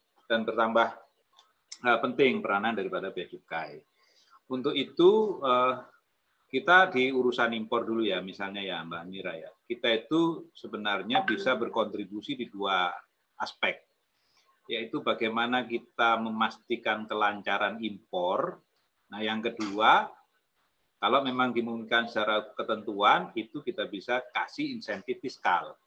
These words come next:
Ya, bebas bea masuk misalnya seperti itu. Nah, saya sudah siapkan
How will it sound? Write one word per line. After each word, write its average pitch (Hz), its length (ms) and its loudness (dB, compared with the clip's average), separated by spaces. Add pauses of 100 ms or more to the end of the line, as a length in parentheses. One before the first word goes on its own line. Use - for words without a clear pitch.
(280)
Ya, 95 160 -8
bebas 92 320 -10
bea 90 160 -8
masuk 101 340 0
misalnya 92 300 -8
seperti 85 420 -18
itu. 78 220 -20 (420)
Nah, 117 140 0
saya 127 260 4
sudah 127 160 4
siapkan - 400 2